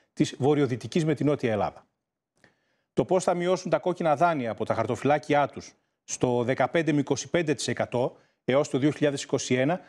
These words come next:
παρουσίασαν οι τέσσερις ελληνικές συστημικές τράπεζες στα στελέχη της Goldman Sachs στα τέλη του περασμένου μήνα. Το δεύτερο τρίμηνο του δύο χιλιάδες δεκαοκτώ, το ποσοστό των κόκκινων δανείων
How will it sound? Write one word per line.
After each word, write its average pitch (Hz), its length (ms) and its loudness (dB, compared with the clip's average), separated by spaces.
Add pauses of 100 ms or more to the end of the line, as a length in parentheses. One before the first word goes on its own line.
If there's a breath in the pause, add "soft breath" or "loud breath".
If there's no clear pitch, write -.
(140 loud breath)
παρουσίασαν 165 600 2
οι 139 40 -4
τέσσερις 190 760 0 (100)
ελληνικές 139 480 2
συστημικές 143 460 0
τράπεζες 160 440 -2 (220 soft breath)
στα - 160 -2
στελέχη 139 420 0
της 113 200 -2
Goldman 135 280 0 (100)
Sachs - 280 0 (280)
στα 127 580 2
τέλη 160 200 0
του 123 80 -10
περασμένου 135 400 2
μήνα. 117 260 0 (460)
Το 117 520 2
δεύτερο 180 400 2
τρίμηνο 180 260 0
του 143 100 -6
δύο 180 100 2
χιλιάδες 180 240 2
δεκαοκτώ, 147 560 0
το 131 160 -4
ποσοστό 104 420 -2
των 123 200 -2
κόκκινων 185 400 0
δανείων 131 460 2